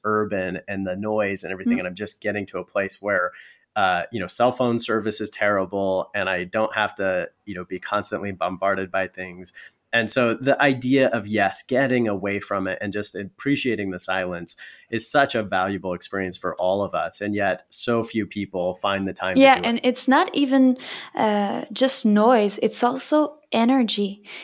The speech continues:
Speaker 2: You need to feel the good energy. You know, I was in Las Vegas. I, I couldn't stay for more than three days. The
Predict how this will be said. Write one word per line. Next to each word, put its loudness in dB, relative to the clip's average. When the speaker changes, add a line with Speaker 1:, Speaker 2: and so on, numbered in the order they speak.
Speaker 2:
You 4
need 6
to 0
feel 4
the 2
good 8
energy. 2
You 4
know, 6
I 6
was 10
in 6
Las 6
Vegas. 6
I, 4
I 2
couldn't 4
stay 2
for 0
more 4
than -2
three 2
days. 4
The 4